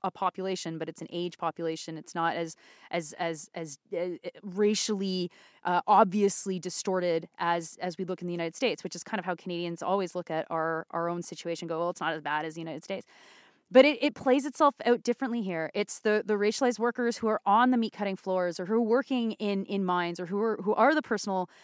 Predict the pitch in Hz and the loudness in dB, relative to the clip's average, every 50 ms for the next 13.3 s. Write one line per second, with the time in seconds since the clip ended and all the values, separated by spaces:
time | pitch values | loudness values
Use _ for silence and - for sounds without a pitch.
0 | - - - - - - - 185 190 - - 262 247 240 226 208 - 202 190 185 | -20 -20 -20 -18 -8 -2 -2 -2 -2 2 6 8 8 8 8 6 4 0 -4 -4
1 | - - 196 185 175 202 196 196 202 - - - 202 196 190 180 _ _ _ _ | -4 -4 -4 -2 -2 -2 -2 -2 -2 -4 -4 -4 -4 -4 -4 -6 _ _ _ _
2 | - 220 214 208 208 202 196 190 - 180 - 190 185 - 196 175 - 214 208 202 | -2 0 2 2 2 2 0 0 -2 0 0 0 0 0 -4 -4 0 2 4 4
3 | 202 196 185 - - - 202 175 170 - - 208 190 175 190 180 185 185 185 175 | 4 2 2 0 -2 -2 -2 -2 -2 -2 -2 -2 -2 -2 0 -2 -2 -2 -4 -6
4 | - - - - 185 180 180 180 - - 180 - 175 170 175 165 160 151 - - | -10 -14 -12 -8 -6 -4 -4 -4 -6 -8 -6 -4 -2 0 0 0 0 -2 -4 -8
5 | - 190 196 190 - - 220 214 - 202 190 214 196 - - 269 262 240 202 190 | -4 -2 -2 -2 0 0 0 2 2 0 -2 -2 -6 -2 0 2 2 2 2 0
6 | 156 185 - - 196 185 - - - 240 254 220 185 190 180 202 190 240 262 247 | -2 -4 -2 -4 -4 -4 -4 -6 -4 0 2 2 0 2 -2 -2 0 0 0 0
7 | - - 233 220 - - - - 277 277 233 185 170 165 170 - - _ _ _ | 0 -2 -4 -4 -4 -6 -6 -2 0 2 4 4 2 0 -2 -4 -10 _ _ _
8 | _ _ _ _ _ _ _ - - 226 233 226 - - 240 262 277 240 269 311 | _ _ _ _ _ _ _ -2 2 2 2 2 2 4 6 6 6 6 4 0
9 | 285 - - 302 294 285 285 - 285 254 240 - 240 240 247 240 233 233 220 - | 0 4 4 4 4 4 4 2 2 2 4 2 2 2 2 0 0 0 -2 -4
10 | - 226 220 220 202 185 180 175 175 185 190 _ _ _ - 214 220 - - 240 | -4 -4 -4 -2 -4 -6 -6 -6 -8 -10 -12 _ _ _ 4 4 4 4 4 -2
11 | 220 - - 240 220 - - - - 226 190 - 202 208 208 196 - 196 _ - | -2 0 0 -2 -2 -2 -6 -18 -16 -14 -12 -4 -2 -2 -2 -2 -4 -12 _ -10
12 | - - 285 269 - 277 247 - - 233 196 240 226 220 220 214 220 214 208 214 | -2 0 0 2 2 0 -2 0 -2 2 4 4 4 4 2 0 0 0 2 2
13 | 208 196 190 185 185 | 2 2 0 -2 -4